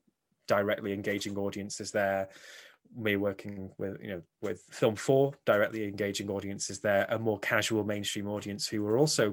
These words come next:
curious but want to be eased in from the shallow end into the deep end.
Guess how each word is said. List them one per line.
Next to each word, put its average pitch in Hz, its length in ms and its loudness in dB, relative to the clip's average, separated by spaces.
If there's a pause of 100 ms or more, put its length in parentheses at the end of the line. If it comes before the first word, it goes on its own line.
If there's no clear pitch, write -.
curious 101 760 6
but 101 200 0 (400)
want 113 340 4
to - 120 -8
be 107 180 -4
eased 101 280 -2
in 98 260 -2
from - 220 -12
the 95 40 -6
shallow 101 380 2
end 85 300 -8
into 92 180 -10
the 85 60 -10
deep 82 260 -10
end. 87 320 -12